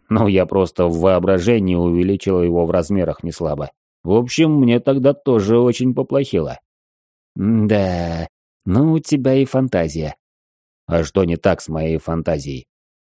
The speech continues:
Не я же секача сотого уровня Хрюшей назвал». «Ну, назвал и что?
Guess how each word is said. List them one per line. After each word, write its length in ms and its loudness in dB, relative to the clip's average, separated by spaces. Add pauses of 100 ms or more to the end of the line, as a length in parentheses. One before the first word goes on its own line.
Не 160 4
я 200 4
же 100 2
секача 520 0
сотого 400 0
уровня 460 0
Хрюшей 400 -2
назвал». 420 -8 (640)
«Ну, 140 4
назвал 520 4
и 60 2
что? 320 -2